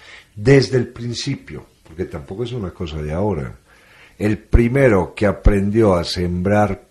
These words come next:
papas en la, con la debida distancia entre una mata de papa y otra,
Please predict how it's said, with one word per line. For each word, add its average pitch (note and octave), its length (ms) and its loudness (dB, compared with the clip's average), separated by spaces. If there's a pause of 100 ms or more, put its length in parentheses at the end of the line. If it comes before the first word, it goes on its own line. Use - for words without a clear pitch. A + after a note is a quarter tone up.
papas - 580 0
en F#2+ 240 -2
la, - 120 -8
con G2+ 200 0
la F#2 120 2
debida G2+ 440 2
distancia A2 720 0
entre E2 240 -8
una G#2 140 0
mata A2 400 2
de G2 120 4
papa A#2 440 2
y A#2+ 160 6
otra, G#2+ 560 0